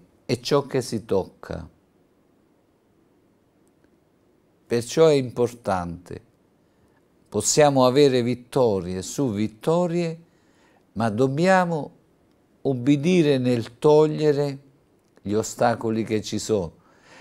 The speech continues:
Perché se lasciamo tutti gli ostacoli su una pista da corsa, come fa la macchina a correre? Chi ci dice che dobbiamo toglierli?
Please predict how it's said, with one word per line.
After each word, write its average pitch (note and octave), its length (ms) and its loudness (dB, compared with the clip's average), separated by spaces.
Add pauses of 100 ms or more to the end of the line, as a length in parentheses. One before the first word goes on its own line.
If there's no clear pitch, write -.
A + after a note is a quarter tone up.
(220)
Perché C#3 300 0
se G3+ 200 0
lasciamo E3 640 0
tutti D3+ 360 -4
gli C3 100 -2
ostacoli A2 760 0
su G#2+ 220 -8
una G#2 200 -4
pista A2 460 -6
da F#2 240 -4
corsa, E2+ 640 -10 (720)
come F#3+ 260 -2
fa D#3+ 160 2
la C3 120 2
macchina A#2+ 440 -4
a A2 60 -6
correre? G2 680 -8 (1200)
Chi F#3+ 220 0
ci F3+ 180 0
dice D#3+ 320 0
che D3+ 180 0
dobbiamo C#3 540 0
toglierli? F2+ 920 -4